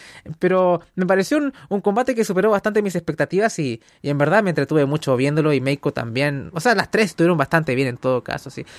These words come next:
Pero a mí Mandy me sorprendió demasiado porque siempre la ponemos sobre a Mandy. O sea, es un, es, es, hace el trabajo, ¿no? O sea, nada espectacular, pero hace el trabajo. Y acá dio un extra también. Así que quedé feliz, quedé feliz con Mandy, mi campeona.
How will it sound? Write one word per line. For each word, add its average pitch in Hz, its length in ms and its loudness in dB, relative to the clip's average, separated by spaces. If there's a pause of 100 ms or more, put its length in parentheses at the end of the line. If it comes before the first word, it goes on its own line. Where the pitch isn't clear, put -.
(140)
Pero 190 160 2
a - 20 0
mí 262 140 0
Mandy 311 260 0
me 269 80 2
sorprendió 175 340 -2
demasiado 196 360 0
porque 160 180 -6
siempre 233 300 -4 (260)
la 170 140 0
ponemos 180 400 2
sobre 175 200 4
a 143 60 4
Mandy. 139 220 0
O - 20 -6
sea, 185 160 2
es 175 200 -2
un, 185 200 -10
es, 175 220 -8
es, 254 160 -4 (840)
hace 262 260 2
el 233 100 0
trabajo, 160 500 2
¿no? 185 260 0
O 190 60 2
sea, 185 180 2
nada 196 220 2
espectacular, 170 640 0
pero 175 420 0
hace 226 220 0
el 160 80 -4
trabajo. 143 360 -2
Y 156 60 4
acá 214 240 2
dio 302 160 2
un 247 120 4
extra 165 300 0
también. 123 360 -6
Así 175 180 -2
que 262 180 -2 (200)
quedé 226 240 2
feliz, 151 500 -2
quedé 233 180 2
feliz 190 240 0
con 131 200 0
Mandy, 117 280 -4
mi 240 120 2
campeona. 143 560 -2